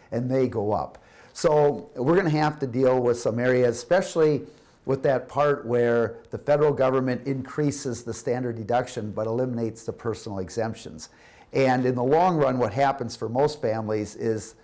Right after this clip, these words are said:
Minnesota, when we come back to fill out our Minnesota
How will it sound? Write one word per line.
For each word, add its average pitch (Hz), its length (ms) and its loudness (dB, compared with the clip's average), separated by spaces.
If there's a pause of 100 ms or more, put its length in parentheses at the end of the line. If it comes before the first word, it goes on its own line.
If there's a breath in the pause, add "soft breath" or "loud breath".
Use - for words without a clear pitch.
(560 soft breath)
Minnesota, 156 840 2 (360)
when 131 160 2
we 156 140 4
come 165 200 -4
back 135 300 2
to 131 60 -4
fill 123 280 4
out 123 160 4
our 117 80 2
Minnesota 113 680 -2